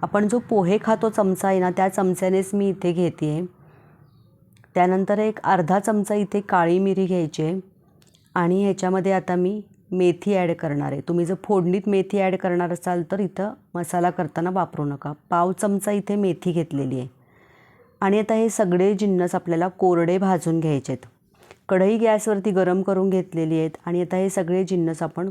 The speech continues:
कोरडे अगदी भाजून घेणार आहोत. मस्त खमंग भाजलेल्याचा ह्याचा वास येतो या खड्या मसाल्यांचा.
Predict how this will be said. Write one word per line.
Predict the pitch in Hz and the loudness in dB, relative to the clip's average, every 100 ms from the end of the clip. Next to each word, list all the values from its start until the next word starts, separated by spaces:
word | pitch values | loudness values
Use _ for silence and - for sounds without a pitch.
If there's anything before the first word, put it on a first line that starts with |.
| - | -2
कोरडे | 180 165 160 170 | 0 2 2 0
अगदी | 185 165 180 196 - - - - - | -2 -4 -4 -6 -8 -20 -20 -20 -8
भाजून | 175 170 160 170 | -2 0 2 0
घेणार | 165 147 143 | 2 0 -2
आहोत. | 139 - - - _ 185 | -4 -8 -16 -20 _ -2
मस्त | 202 202 226 220 | -2 0 -2 -2
खमंग | 214 196 208 214 | 0 2 2 0
भाजलेल्याचा | 220 202 190 165 170 170 160 175 | 2 2 2 2 0 0 -2 -2
ह्याचा | 175 - 175 | -2 -2 -4
वास | 196 175 160 170 185 | -4 0 0 0 -2
येतो | 170 160 | -2 -2
या | 156 | -2
खड्या | - 156 151 | -2 -2 0
मसाल्यांचा. | 160 156 151 151 147 156 | -2 -4 -4 -4 -4 -6